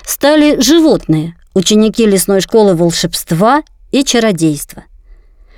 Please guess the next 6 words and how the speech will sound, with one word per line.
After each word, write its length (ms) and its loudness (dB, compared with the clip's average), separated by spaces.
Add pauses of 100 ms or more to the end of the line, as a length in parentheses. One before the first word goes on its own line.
(180)
Большое 540 2
космическое 680 0
путешествие 640 -2
Карандаша 640 0
и 140 -4
Самоделкина. 840 -2